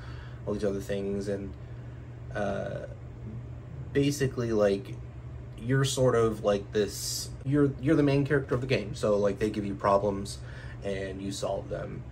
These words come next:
Um, it is fairly linear. There is an open world map, um, but, uh, as far as, like, gameplay goes, you know, there's a skill tree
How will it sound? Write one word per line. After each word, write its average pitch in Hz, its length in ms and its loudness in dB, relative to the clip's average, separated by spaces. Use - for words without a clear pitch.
Um, 98 540 -4
it 143 80 2
is 180 180 2
fairly 170 300 4
linear. 151 420 6
There 131 180 6
is 131 120 6
an 123 100 2
open 120 320 0
world 113 240 2
map, 107 340 2
um, 101 640 -6
but, 101 380 -2
uh, 104 240 -2
as 110 160 -6
far 117 320 6
as, 104 580 2
like, 101 160 -6
gameplay 110 400 0
goes, 101 560 2
you 117 100 2
know, 101 140 2
there's 113 180 0
a 110 60 0
skill 120 320 2
tree 110 500 -2